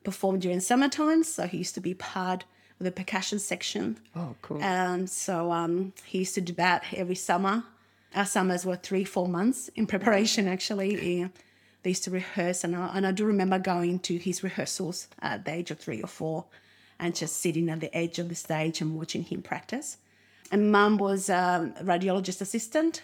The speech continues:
Speaker 1: and we grew up in Uruguay until I was around five. Then after that, we moved to Argentina,
Speaker 2: Okay.
Speaker 1: always looking for, um, a better future for the children.
Speaker 2: Mm-hmm.
Speaker 1: At that time, Dad, around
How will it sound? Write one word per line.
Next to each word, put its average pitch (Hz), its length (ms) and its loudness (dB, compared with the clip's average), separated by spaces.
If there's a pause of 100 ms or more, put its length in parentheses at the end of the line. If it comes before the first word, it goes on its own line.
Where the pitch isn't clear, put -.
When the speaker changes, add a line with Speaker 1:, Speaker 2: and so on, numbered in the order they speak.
(100)
Speaker 1:
and 165 500 -2 (400)
we 226 100 4
grew 226 140 4
up 208 200 6
in 190 260 2
Uruguay 190 300 2
until 185 300 0
I 190 80 2
was 185 160 -4
around 196 260 0
five. 302 380 -4 (880)
Then 220 100 4
after 226 220 2
that, 208 240 8
we 208 60 4
moved 202 220 4
to 220 100 0
Argentina, 254 600 2 (800)
Speaker 2:
Okay. - 140 -16
Speaker 1:
always 208 400 4
looking 185 400 -2
for, 170 460 0
um, 175 280 -2 (500)
a 185 40 -4
better 190 160 4
future 202 400 -4
for 208 140 -4
the 185 80 -2
children. 190 480 -2 (240)
Speaker 2:
Mm-hmm. 120 300 -4 (320)
Speaker 1:
At 180 140 -4
that - 160 0
time, 185 420 0
Dad, 180 460 2 (140)
around 175 260 -2